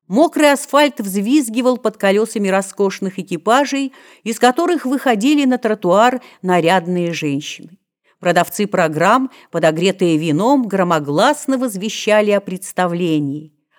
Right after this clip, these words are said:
А около касс, осаждаемых бесконечными очередями, шныряли прыткие мальчишки, будущие гимнасты,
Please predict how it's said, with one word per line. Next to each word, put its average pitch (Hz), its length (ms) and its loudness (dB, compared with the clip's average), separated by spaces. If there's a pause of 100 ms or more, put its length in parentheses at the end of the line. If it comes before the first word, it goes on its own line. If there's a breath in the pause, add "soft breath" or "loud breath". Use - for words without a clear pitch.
А 165 160 2
около 165 380 0
касс, 226 420 0 (240 loud breath)
осаждаемых 175 800 0
бесконечными 180 880 -2
очередями, 202 840 -2 (180 loud breath)
шныряли 240 540 0
прыткие 214 560 -2
мальчишки, 214 840 -2 (160 loud breath)
будущие 233 560 -2
гимнасты, 175 800 -4